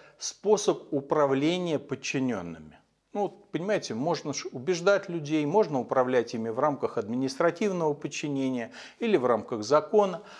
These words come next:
а можно иметь на каждого папочку с компроматом. И Путин, он про папочки. Только вот эта вот палка о двух концах. Коррупция не только позволяет управлять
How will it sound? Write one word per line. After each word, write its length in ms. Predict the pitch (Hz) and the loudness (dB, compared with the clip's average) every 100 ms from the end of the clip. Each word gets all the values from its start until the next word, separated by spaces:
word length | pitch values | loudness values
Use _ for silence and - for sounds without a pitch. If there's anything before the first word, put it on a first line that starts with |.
| - - | -20 -2
а 120 | 143 | 2
можно 540 | 170 240 208 170 160 - | 4 4 2 0 -4 -4
иметь 500 | 165 175 190 165 - - | -4 -2 -2 -4 -10 -4
на 200 | 123 127 | 2 2
каждого 720 | - 156 180 170 113 95 87 - _ | 4 4 4 0 -2 -2 -4 -12 _
папочку 680 | - 135 143 156 - 143 135 | 4 4 4 -4 -6 -8 -8
с 100 | - | -8
компроматом. 760 | - 110 104 104 101 82 - - _ _ _ _ | -4 -4 0 -2 0 -4 -6 -20 _ _ _ _
И 80 | 156 | -8
Путин, 400 | 147 220 143 113 | -4 -2 -2 -4
он 280 | 151 175 - _ | -6 -8 -12 _
про 120 | - 170 | -2 2
папочки. 520 | 175 - - - - _ _ _ _ - - - | 2 0 -6 -14 -16 _ _ _ _ -20 -20 -20
Только 460 | - 160 151 156 156 | -4 -4 0 0 0
вот 200 | 135 143 | -2 -2
эта 180 | 156 135 | -4 -2
вот 240 | 127 - _ | -6 -10 _
палка 400 | 160 147 - 113 - | 2 2 0 -6 -4
о 100 | 123 | -6
двух 280 | 127 156 - | -4 -6 -6
концах. 580 | 127 135 - 92 - - _ | -6 -6 -4 -6 -8 -20 _
Коррупция 560 | - 147 170 - 160 151 | -2 -2 -2 -4 -4 -4
не 260 | 165 139 | -4 -4
только 420 | 151 - 220 - 151 | -4 0 0 0 -2
позволяет 840 | 156 131 143 160 160 127 117 - - | 0 2 4 4 6 6 4 -2 -10
управлять 800 | 120 139 143 143 151 92 - | 0 2 4 4 4 2 -2